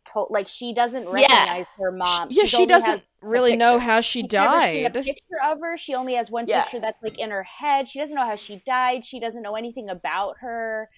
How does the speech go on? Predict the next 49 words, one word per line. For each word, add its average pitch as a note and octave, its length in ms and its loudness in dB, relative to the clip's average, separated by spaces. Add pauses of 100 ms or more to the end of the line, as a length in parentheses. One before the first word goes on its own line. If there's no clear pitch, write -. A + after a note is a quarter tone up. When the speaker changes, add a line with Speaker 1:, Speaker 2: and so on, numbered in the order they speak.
(160)
Speaker 1:
That's, F#4 180 0
Speaker 3:
Yeah, F3 120 -2
that's F#3+ 360 -4
very B3+ 320 4
Speaker 1:
that's - 240 0
the G3+ 60 2
thing F#3 100 2
Speaker 3:
upsetting. E3 280 -2
Speaker 1:
that's, - 100 -18
like, F3 320 -2 (640)
ugh, C#4+ 140 -4
Speaker 2:
That - 100 4
was F3+ 120 2
Speaker 1:
like, B3 120 2
Speaker 2:
upsetting, C3 240 -2
I C3+ 60 -2
agree. A#3+ 340 -8 (280)
Speaker 1:
kind A3 220 -6
of G3 180 -4
a, D#3+ 460 -4
yeah. C3 440 -8 (420)
Speaker 3:
I D#4+ 60 8
think, F4+ 220 2 (100)
I D4+ 60 -2
think, G#4+ 200 0 (100)
like, A4 140 -4 (380)
the C#4 120 0
weird G#4+ 160 2
thing C5+ 100 0
with C5 80 -2
the E4+ 160 0
dad G3 320 4
and A3 80 2
the F#3+ 60 2
way F#3+ 100 4
that G3+ 100 0
he A3 120 -4
freaks - 340 -8
out F#3 140 0
about E3+ 240 -6
the E3 60 -14
surfing F3 520 -6
and F#3 80 -8
all F#3+ 200 -4
that, G3 320 -2
to C#4+ 120 -2
me, D#4 540 0
it's A3+ 180 -4
like, G#3+ 220 -2